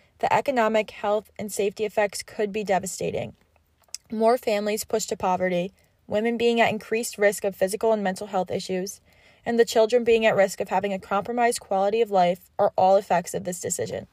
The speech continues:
In my opinion, while this is extremely high stakes and puts women's rights across the country in jeopardy, I think cases like these are a reminder of the gravity of elections, no matter the scale. Local, state, and federal laws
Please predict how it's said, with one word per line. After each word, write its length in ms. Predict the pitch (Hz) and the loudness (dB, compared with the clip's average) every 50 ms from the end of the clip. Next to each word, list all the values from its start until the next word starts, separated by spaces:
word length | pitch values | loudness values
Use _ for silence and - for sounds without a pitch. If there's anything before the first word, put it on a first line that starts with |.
| _ _ _ _ _ _ _ _ - - _ _ _ _ _ _ _ _ _ _ _ _ | _ _ _ _ _ _ _ _ -20 -20 _ _ _ _ _ _ _ _ _ _ _ _
In 160 | - 247 262 285 | -2 0 0 4
my 120 | 311 330 | 4 4
opinion, 520 | 320 294 - - 220 214 214 208 214 214 | 4 4 2 -2 -2 -2 -2 -4 -2 0
while 160 | 214 202 208 208 | 2 2 4 4
this 220 | 240 247 - - | 2 0 0 0
is 180 | 262 247 226 - | -2 -2 -2 -8
extremely 680 | - 208 - - - - - 214 226 233 233 247 254 262 | -12 -10 -8 -8 -8 -8 -6 -6 -4 -4 -2 -4 -4 -4
high 200 | 247 233 208 214 | -2 -2 -2 -2
stakes 360 | 202 - - 190 196 202 - - | -2 -2 -2 -2 -2 -4 -6 -8
and 160 | - 208 190 | -8 -8 -4
puts 220 | - 208 196 - | -4 -4 -4 -2
women's 440 | - 196 196 202 202 208 208 202 - | -2 -2 0 -2 -2 -6 -8 -6 -2
rights 280 | 196 185 180 190 - - | 0 0 0 0 -4 -10
across 280 | - - 196 196 - | -6 -4 -4 -4 -4
the 60 | - | -8
country 360 | - - 185 190 - 202 190 185 | -8 -8 -8 -6 -4 -4 -2 -2
in 80 | 190 | -2
jeopardy, 520 | 190 175 165 175 - - - 208 202 220 _ _ _ _ _ _ - _ _ _ _ - - | -2 -4 -4 -4 -4 -4 -2 -2 -4 -4 _ _ _ _ _ _ -20 _ _ _ _ 0 2
I 100 | 208 220 | 2 2
think 240 | - 269 269 254 | 2 -2 -6 -4
cases 380 | - 247 220 226 - 226 226 214 | 0 0 0 0 0 -2 0 2
like 180 | 226 220 202 - | 0 0 0 -2
these 240 | 202 208 214 202 | -6 -6 -4 0
are 160 | - - 196 202 | 2 4 4 4
a 40 | |
reminder 440 | 202 196 190 190 175 180 190 214 214 | 4 2 0 0 -2 -2 0 2 2
of 140 | 202 - 196 | 2 2 0
the 100 | 202 196 | -2 -6
gravity 480 | - - 185 170 170 180 196 202 220 208 | -4 -2 -2 -2 -2 -2 -2 -2 -2 -2
of 140 | - 190 | 0 -2
elections, 600 | 196 190 185 175 180 - - 220 214 214 202 - | 0 0 0 0 0 -4 -6 -6 -6 -6 -6 -4
no 120 | 202 202 196 | -2 -2 0
matter 280 | 196 180 175 180 190 | 0 0 0 0 0
the 100 | 190 - | -2 -4
scale. 440 | 180 - - 110 104 98 78 69 - _ _ _ _ _ _ _ _ _ _ - | -8 -6 -4 -2 -2 -2 -4 -8 -14 _ _ _ _ _ _ _ _ _ _ -2
Local, 480 | 226 226 220 233 226 - 277 285 285 277 | 4 4 4 4 6 6 6 6 6 4
state, 420 | - - - 233 214 214 220 - | 2 -2 2 4 6 6 6 4
and 160 | - 208 202 - | 0 -4 -2 2
federal 360 | 208 196 208 220 226 220 208 | 2 2 4 4 4 4 4
laws 340 | 190 185 185 185 185 190 | 6 6 6 6 4 2